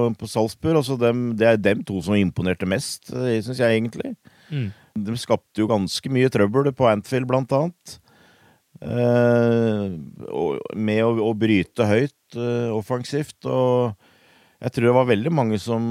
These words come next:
Speaker 1: eh, beit seg merke de to, eh, to spillerne der, altså. Og,
Speaker 2: Definitivt.
Speaker 1: eh, var veldig k-, klare for at, eh, han kunne vi godt tenkt oss, eh, egentlig, og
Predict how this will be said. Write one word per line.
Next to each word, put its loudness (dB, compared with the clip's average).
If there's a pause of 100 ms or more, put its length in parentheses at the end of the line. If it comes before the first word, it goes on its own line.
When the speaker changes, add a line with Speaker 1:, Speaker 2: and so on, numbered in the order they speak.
(100)
Speaker 1:
eh, 2
beit -2
seg -2
merke -4
de -2
to, -6 (260)
eh, -6 (120)
to -8
spillerne -2
der, 0
altså. -8
Og, -4 (100)
Speaker 2:
Definitivt. -8
Speaker 1:
eh, - (240)
var 2
veldig 2
k-, -2
klare 4
for 2
at, 2
eh, 0
han -4
kunne -6
vi -4
godt -4
tenkt -2
oss, -8
eh, -6
egentlig, -8
og -4